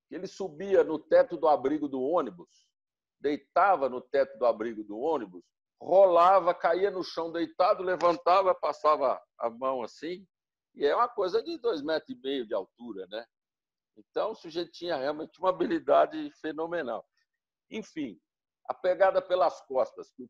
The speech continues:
Pedro, ele, ele mandava a gente pegar ele pelas costas, falava assim, "Faz o que você quiser", né? Então, você tava lá com o braço passado e tal, e ele tava com as mãos assim, e ele ficava, só pra irritar a gente, ele ficava limpando a unha assim, sabe?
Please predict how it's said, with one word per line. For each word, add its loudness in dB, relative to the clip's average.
Pedro, -4
ele, -8
ele -10
mandava -2
a -4
gente -14
pegar -6
ele -10
pelas -10
costas, -6
falava -8
assim, -18
"Faz 0
o -18
que -20
você -12
quiser", -2
né? -12
Então, -2
você -10
tava -2
lá 0
com -10
o -12
braço -2
passado -8
e -10
tal, 2
e -2
ele -2
tava 4
com 0
as 4
mãos 0
assim, -6
e -8
ele -6
ficava, -2
só -2
pra 4
irritar 2
a 2
gente, -4
ele -6
ficava -2
limpando 0
a 6
unha -4
assim, -10
sabe? -2